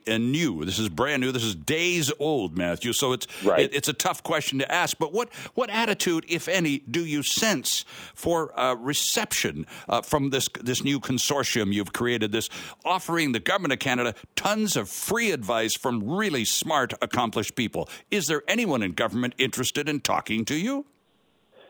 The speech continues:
Speaker 2: And, and that was, you know, a topic we talked about yesterday in the meeting, and that's really the next step is, is to start, um, reaching out to the government as we build this resource. You know, we're gonna create this landing page and, and, and, and let them know that,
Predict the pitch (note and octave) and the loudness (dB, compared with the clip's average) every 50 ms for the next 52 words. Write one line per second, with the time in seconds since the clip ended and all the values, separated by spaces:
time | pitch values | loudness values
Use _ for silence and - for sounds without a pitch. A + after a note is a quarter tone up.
0 | - _ - B2 A#2 - B2 G#2+ A2 A2 A2+ A2+ G2+ G#2 G2+ F#2 E2 - - A2 | -2 _ 4 4 6 6 8 8 6 6 6 4 4 4 4 4 0 -4 0 2
1 | G2+ E2+ D#2+ D#2 D#2 - - F2 D#2+ - G2+ - F#2 F2 E2 - G2+ - - - | 4 6 6 6 4 4 2 0 0 0 -2 -2 -2 -4 -2 0 0 0 0 2
2 | D#2 E2+ D#2+ - D#2 F#2 F2+ - - - F2+ D#2+ E2 D#2+ D#2 D#2 D2+ - - F2 | 2 2 2 4 4 4 4 4 2 0 2 4 6 6 6 4 2 -2 -2 -2
3 | D#2+ D#2 D#2+ E2 F2+ F2 D#2+ D#2+ D#2 D#2 D#2 D2+ D#2 - - E2 D#2+ D2+ D2 C#2+ | 0 0 2 2 2 2 4 4 2 2 0 -4 -6 -2 2 4 4 4 4 2
4 | D2+ D#2 - _ _ _ _ - F#2 F#2 - - F2+ G2 F#2+ F2 F2 E2 E2+ E2 | -2 -12 -20 _ _ _ _ 0 2 2 2 4 4 6 6 6 6 6 6 4
5 | E2 D#2 - - - - G2 E2+ - - D#2+ D2+ D2 - - - E2+ D#2 D2 - | 4 2 -2 -4 0 2 2 2 4 2 2 0 0 -4 -4 -2 -2 -2 -2 -4
6 | - - - F2+ D#2 - - - - F#2+ E2+ E2 E2+ - - - _ _ _ _ | -6 -4 -2 -2 -2 -2 -2 0 4 4 6 6 4 2 0 -6 _ _ _ _
7 | _ _ - E2+ D#2+ D#2+ D2 D2 E2 F2 D#2+ - F#2+ F2 D#2+ D#2+ - - E2 D#2+ | _ _ -4 -2 0 0 0 0 0 0 0 2 4 4 4 4 0 -2 -6 -2
8 | D2+ F2 F2+ E2+ F2+ D#2+ D#2+ D#2 D2 - - - - _ _ _ _ _ E2+ E2 | 2 2 4 4 4 4 4 4 2 0 -4 -10 -20 _ _ _ _ _ 0 2
9 | E2 D2+ E2 E2+ D#2 D2 - - F2 E2+ E2+ - F2 E2+ - - E2+ E2+ D#2 - | 2 2 0 -4 -4 2 6 6 8 8 6 4 2 0 0 0 -2 -2 -2 0
10 | - - F2 D#2+ D#2 D2 C#2+ - - - D#2+ D#2+ E2 D#2+ D#2 D#2 D#2+ D2+ D#2 D2+ | 4 6 6 8 6 6 4 0 -6 -2 2 4 4 4 4 4 4 4 4 2
11 | D2+ - - F#2+ F2 D#2+ D#2 D2+ - E2+ D#2+ - - E2+ D#2+ D2+ D2 D#2 D2+ - | 2 0 2 4 6 6 6 4 4 0 0 2 4 4 4 6 6 4 4 4
12 | - E2 D#2 D2+ D#2 D2+ D2+ - - _ _ _ _ _ _ - E2+ E2 D#2+ - | 4 6 6 6 4 2 0 -4 -8 _ _ _ _ _ _ 4 4 6 6 6
13 | F2 E2 D2+ D2+ D2 - - - - E2+ D#2 D2+ D2 D2+ D2+ - - D#2+ E2+ F2+ | 4 4 4 4 4 2 2 4 4 4 4 4 4 0 0 2 4 6 6 6
14 | F2+ - - F#2+ E2 D#2+ E2 F2 E2 D#2+ D#2 D#2+ D#2+ D2+ D2 | 6 6 6 4 6 6 8 8 8 6 6 6 6 6 6